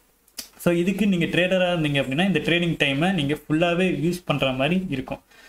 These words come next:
So, இதுல நீங்க எந்த கேட்டகரியில வரீங்க, அதை வந்து பாத்தீங்க அப்படின்னா, நீங்க account open பண்ணதுக்கு அப்புறம் அந்த message பண்றப்பவே investor இல்ல trader,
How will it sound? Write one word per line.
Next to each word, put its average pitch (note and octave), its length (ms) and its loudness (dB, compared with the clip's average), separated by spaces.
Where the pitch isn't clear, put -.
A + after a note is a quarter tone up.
So, F#3 140 0
இதுல A#3 380 2
நீங்க F#3 220 2
எந்த F3 160 2
கேட்டகரியில D#3+ 600 2
வரீங்க, C3+ 320 0
அதை D#3 220 2
வந்து F3+ 220 2
பாத்தீங்க D#3 360 0
அப்படின்னா, C#3 360 -2
நீங்க E3+ 180 2
account D#3+ 360 0
open C#3+ 220 -2
பண்ணதுக்கு C3+ 260 -4
அப்புறம் F#3 200 0
அந்த C3+ 120 -2
message F3 300 -2
பண்றப்பவே D3 460 0
investor E3 520 0
இல்ல C3+ 160 0
trader, D3 420 0